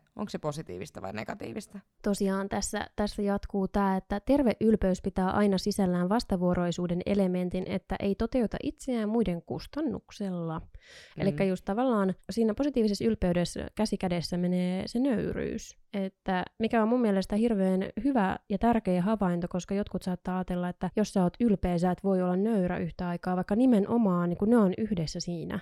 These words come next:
Speaker 1: Niin, et
Speaker 2: parina.
Speaker 1: kun, et ei nimenomaan poissulje toisiaan, vaan se on
Speaker 2: Nimenomaan.
Speaker 1: niinku tärkeä paletti. Ja sen takia ehkä just, että kun me ollaan nöyriä, niin sitä on vaikea nähdäkään silleen niinku negatiivisessa valossa sitä ylpeyttä,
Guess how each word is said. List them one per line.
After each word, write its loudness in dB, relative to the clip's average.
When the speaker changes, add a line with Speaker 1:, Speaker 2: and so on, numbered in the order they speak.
Speaker 1:
Niin, 2
et 2
Speaker 2:
parina. 6
Speaker 1:
kun, 4
et -4
ei 0
nimenomaan 2
poissulje 0
toisiaan, 2
vaan 6
se 6
on 6
Speaker 2:
Nimenomaan. 2
Speaker 1:
niinku -4
tärkeä 4
paletti. 2
Ja 2
sen 2
takia -2
ehkä 0
just, -4
että -8
kun 0
me 0
ollaan 4
nöyriä, 4
niin 4
sitä 2
on 4
vaikea 4
nähdäkään 0
silleen -4
niinku -2
negatiivisessa -2
valossa 0
sitä -4
ylpeyttä, -2